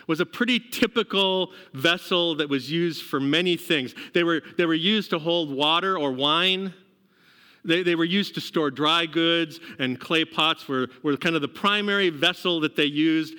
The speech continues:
to transport stuff from one place to another. Uh, it's kind of like the ancient version of Tupperware.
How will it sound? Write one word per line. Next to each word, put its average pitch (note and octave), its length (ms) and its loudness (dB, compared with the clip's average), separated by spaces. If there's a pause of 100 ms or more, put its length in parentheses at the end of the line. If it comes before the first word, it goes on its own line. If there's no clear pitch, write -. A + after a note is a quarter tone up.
(220)
to F#3+ 60 2
transport F3+ 840 -2
stuff - 720 -4 (440)
from D3 320 -2
one E3 220 2
place E3 300 0
to - 180 -2
another. D#3 260 2 (240)
Uh, F3 240 0
it's G3+ 160 -2
kind C4 240 0
of B3+ 80 -2
like G#3 240 0
the F3+ 160 0
ancient G3+ 400 0
version D#3+ 380 0
of C3+ 160 -4
Tupperware. A2 640 -6